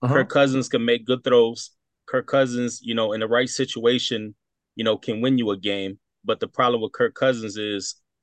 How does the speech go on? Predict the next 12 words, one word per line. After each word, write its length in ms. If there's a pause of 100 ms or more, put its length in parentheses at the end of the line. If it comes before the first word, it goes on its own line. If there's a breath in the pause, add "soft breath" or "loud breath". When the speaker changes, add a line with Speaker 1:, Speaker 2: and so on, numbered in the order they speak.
(200)
Speaker 2:
is 220
that 360
he 160
doesn't, 440 (200)
he 220
can't 320
come 240
in 140
on 160
big 220
time 280
situations, 840